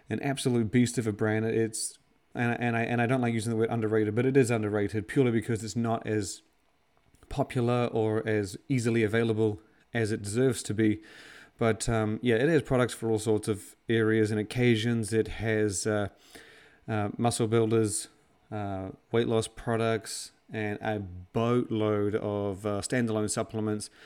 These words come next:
A lot of those standalone single ingredient supplements are also featuring ingredients you won't find from many other brands, if any. Um, so it's well worth checking out. Uh,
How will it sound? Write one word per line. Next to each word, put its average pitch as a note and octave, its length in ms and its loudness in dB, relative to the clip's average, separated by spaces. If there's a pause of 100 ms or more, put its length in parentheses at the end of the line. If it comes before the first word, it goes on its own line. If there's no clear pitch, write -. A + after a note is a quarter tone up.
(340)
A A2+ 60 -2
lot C3+ 160 4
of B2+ 40 4
those A2+ 200 6
standalone A#2 440 0
single A#2+ 280 0
ingredient A2 280 -2
supplements A2 600 -4
are A2+ 160 0
also A2 560 -2
featuring B2+ 320 -2
ingredients A#2 380 -2
you A#2+ 100 2
won't A2+ 320 -6
find A2 640 -2 (160)
from G#2 480 -6
many A2 300 0
other G#2+ 120 0
brands, G#2+ 400 0
if G#2+ 140 -2
any. A2+ 320 0 (500)
Um, G2 520 -2 (840)
so C3+ 120 0
it's B2 80 0
well D3 120 6
worth C3+ 140 4
checking A#2 260 0
out. A2 300 -4 (400)
Uh, A#2 60 0